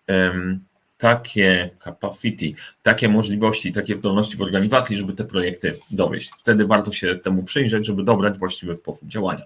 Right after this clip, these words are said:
Numer jedenaście. Robiliśmy na czuja i urośliśmy, ale przestaliśmy panować nad przerobem i finansami.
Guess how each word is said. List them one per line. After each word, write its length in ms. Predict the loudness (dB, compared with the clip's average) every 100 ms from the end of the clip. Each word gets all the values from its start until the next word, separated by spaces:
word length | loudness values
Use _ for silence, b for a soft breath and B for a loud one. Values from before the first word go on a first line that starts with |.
| _ B B B
Numer 260 | 2 4 4
jedenaście. 640 | 2 4 4 4 0 -8 -8
Robiliśmy 460 | 0 2 2 0 4
na 100 | 2
czuja 300 | 4 2 4
i 20 |
urośliśmy, 720 | 2 0 -2 -6 0 0 0 2
ale 120 | 0
przestaliśmy 500 | 2 -2 -2 -2 -2
panować 340 | 0 2 2 0
nad 140 | -4 -2
przerobem 460 | 0 0 0 -2
i 40 | -6
finansami. 500 | -8 -8 -10 -14